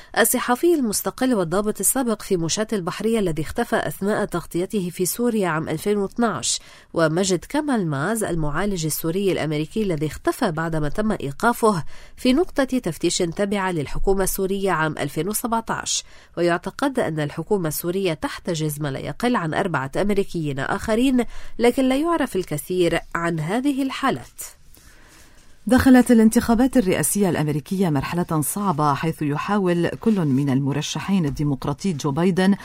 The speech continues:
Speaker 2: والجمهوري دونالد ترامب استمالة الناخبين في ولايت-، ولايتي نيفادا ونورث كارولاينا المهمتين في السباق الرئاسي.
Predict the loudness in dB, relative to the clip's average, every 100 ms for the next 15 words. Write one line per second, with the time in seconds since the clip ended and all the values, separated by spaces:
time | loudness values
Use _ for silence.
0 | -12 -10 2 4 4 4 4 6 6 6
1 | 6 4 4 2 -2 0 0 0 -2 -4
2 | -2 0 0 0 0 2 2 -2 0 6
3 | 6 6 -2 -18 0 4 4 4 2 0
4 | -2 -2 0 2 4 2 2 2 4 6
5 | 4 2 0 2 2 2 2 -2 -8 -6
6 | -2 0 2 4 6 6 2 -2 -20 -8
7 | 2 4 6 4 4 4 2 4 8 8
8 | 8 4 -4 -2 -2 0 0 -2 -2 0
9 | -2 0 0 -2